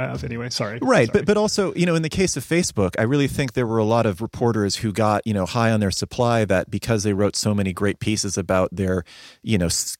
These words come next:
Speaker 2: social infrastructure team or, or whatever, uh, whatever you call it,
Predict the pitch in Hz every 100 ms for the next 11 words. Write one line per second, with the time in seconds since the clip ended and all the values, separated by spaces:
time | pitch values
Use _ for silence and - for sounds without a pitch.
0 | - - 117 - 117 117 110 110 117 110
1 | 95 98 92 98 95 95 90 90 87 92
2 | 95 87 80 - 71 90 104 87 76 82
3 | 78 -